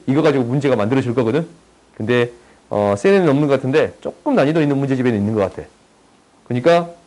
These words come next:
일 대 일 대응일 때만 성립하는 거야. 대응일 때 합성을 시켰더니 X가 됐다. 라는 것은 뭐가 된다고? 얘는 뭐가 된다고? F 인버스는 뭐고? G고.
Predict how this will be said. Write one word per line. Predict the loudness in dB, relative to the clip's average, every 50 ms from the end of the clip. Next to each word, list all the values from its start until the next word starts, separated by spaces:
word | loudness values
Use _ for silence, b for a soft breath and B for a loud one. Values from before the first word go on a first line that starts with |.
| _
일 | 0 0 2
대 | 2 2 2 2
일 | 4
대응일 | 2 2 4 4 4 2 2 2
때만 | 2 2 2
성립하는 | 2 2 2 2 0 0 0 2
거야. | 2 2 4 4 2 0 B B B B B B B B
대응일 | 0 2 4 4 4 4 4 2 2
때 | 4 4 4 4 4 4 2 B B B B B B B B
합성을 | -2 0 2 4 4 4 4 4
시켰더니 | 2 2 2 0 2 4 4 4 4 4 4 6 6 6 6 6 4
X가 | 4 2 4 4 4
됐다. | 4 4 4 2 0 0 -2 -10 _ _ _ _ _ _ _
라는 | -2 0 2 2 2
것은 | 2 2 2 2 2 2 2 2
뭐가 | 4 4 4 4
된다고? | 4 4 4 2 0 -2 -6 -8 -14 _ _ _
얘는 | -6 -4 0 2
뭐가 | 2 2 4
된다고? | 2 2 2 0 0 -2 -4 -8 -14 _ _ _ _ -20 _ _ _ _ _ -20 _ _ _ _ _ _ _ _ _ _ _ _ _ _ _ _ _ _ B B B B B B B B B B B B B B B B B _ 4
F | 4 4 4 4 4
인버스는 | 4 6 6 4 4 4 2 2 2 2 2 2 4
뭐고? | 2 2 2 2 0 0 -4 -12 _ _
G고. | -20 -12 -10 -8 -4 -2 -4 -4